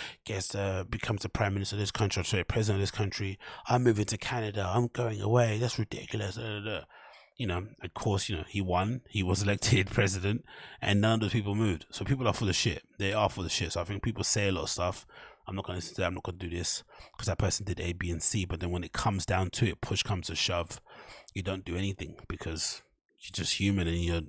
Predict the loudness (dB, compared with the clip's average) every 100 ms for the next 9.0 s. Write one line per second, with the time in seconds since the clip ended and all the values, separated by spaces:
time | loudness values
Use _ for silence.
0 | -8 -6 -4 0 2 0 -4 -16 -16 0
1 | 0 4 6 6 4 -10 2 4 6 2
2 | 4 4 4 4 4 4 0 -2 -4 -2
3 | 0 4 6 6 6 6 4 0 -6 -12
4 | -2 0 2 2 2 2 -2 -2 -2 -2
5 | -4 -2 0 0 0 0 0 -2 -8 -18
6 | -10 -6 -4 -4 -2 -2 -2 -4 -8 -18
7 | -20 -12 -4 -4 0 2 2 2 0 -2
8 | -2 -6 -14 -20 -20 _ _ -4 -2 -2